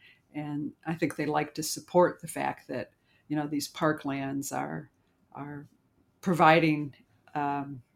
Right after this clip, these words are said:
you know, benefit to wildlife species as, as well as to people. So I think initially s-, there was some resistance, but the more people thought about it and the more they saw what could be done,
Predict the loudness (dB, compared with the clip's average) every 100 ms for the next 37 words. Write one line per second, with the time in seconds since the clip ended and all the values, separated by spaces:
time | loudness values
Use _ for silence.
0 | _ _ -20 -20 -2 0 0 4 6 6
1 | 0 -4 -2 -4 0 4 4 4 -2 -4
2 | -2 -2 -2 -4 -4 -6 -8 -8 -10 -8
3 | -8 -8 -8 -6 -6 -8 -10 -12 -8 -8
4 | -8 -12 -6 -2 0 -2 -10 -20 -20 -6
5 | 4 6 4 -2 _ -20 -20 -2 4 6
6 | 6 6 6 6 4 0 2 4 4 2
7 | 2 2 2 2 2 2 0 0 -4 0
8 | 0 2 0 0 0 0 0 0 0 2
9 | 0 0 0 -2 0 0 2 2 2 0
10 | -2 -2 0 0 0 -4 -4 -2 0 0
11 | 0 -2 -4 -6